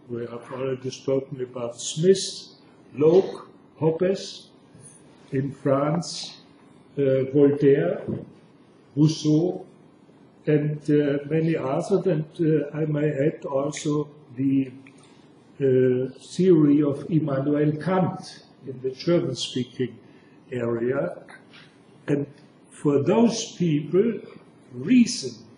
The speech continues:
was the central argument for the development of the personality. So it's the thinking mainly, and the rationality in the sense of, uh,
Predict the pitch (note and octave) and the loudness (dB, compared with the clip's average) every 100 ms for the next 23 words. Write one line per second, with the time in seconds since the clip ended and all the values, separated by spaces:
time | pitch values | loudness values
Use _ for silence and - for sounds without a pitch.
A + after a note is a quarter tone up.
0 | - C3+ C3 - - B2 - D3 D#3+ - | -6 -4 -4 -6 -6 -4 -4 -4 -6 -6
1 | D3 C#3+ C#3+ - - - - C3 C#3+ D#3+ | -4 -2 -4 -10 -20 -20 -14 -6 -4 0
2 | D#3+ C#3 C3+ C#3 D3 - C#3 C3 C3+ A#2+ | 0 2 0 -2 -4 -4 -2 0 -2 -4
3 | A#2 A#2+ C3+ C#3 - B2 A#2+ D3+ - C#3 | -6 -8 -8 -10 -10 -14 -12 -14 -14 -16
4 | - C3+ A#2+ - A#2 A2+ G2 - G2+ - | -10 -8 -8 -8 -8 -8 -10 -12 -14 -14
5 | - - _ - - D3 D3 - - D3+ | -20 -20 _ -20 -4 -2 -2 -2 -2 -2
6 | - - - A#2 - - G3+ B3 - E3+ | -2 -8 -4 -4 -6 4 4 4 0 -2
7 | C#3+ C#3 A#2+ A#2+ A#2+ A#2+ C#3 F#3 - - | -2 -2 -6 -6 -6 -6 -6 -6 -10 -20
8 | - - _ _ _ - C#3+ C#3 C#3 - | -20 -20 _ _ _ -8 -2 -2 -4 -12
9 | - - C3 B2+ - - A#2+ F#3 - D#3+ | -18 -4 -2 -2 -6 -16 -4 -2 0 -4
10 | D3 D#3 A3 E3+ - B2 C#3+ A3+ B3 - | -2 -2 0 0 -2 -8 -8 -8 -12 -18
11 | - - - - - D#3 D#3 D3+ - D3+ | -20 -20 -20 -20 -6 0 2 2 0 0
12 | E3 F3 - - C3 C3 - - C#3+ B2+ | 0 -2 -4 -6 -2 -2 -4 -6 0 2
13 | B2 | 0